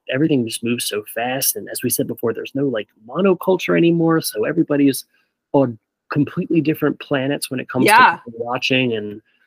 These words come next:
Speaker 1: you know, again, I work with teenagers, so, like, a lot of them, they don't even watch mo-, they just watch YouTube and TikTok.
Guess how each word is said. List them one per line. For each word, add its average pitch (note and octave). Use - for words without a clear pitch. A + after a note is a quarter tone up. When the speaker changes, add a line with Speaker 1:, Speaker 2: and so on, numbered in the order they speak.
Speaker 1:
you C3
know, G#2+
again, C3
I A#2
work B2+
with B2+
teenagers, B2+
so, A#2
like, A2
a A#2+
lot A#2+
of F3+
them, E3+
they C3+
don't F3
even D3+
watch B2+
mo-, B2+
they D3
just C#3+
watch C#3
YouTube C#3
and -
TikTok. -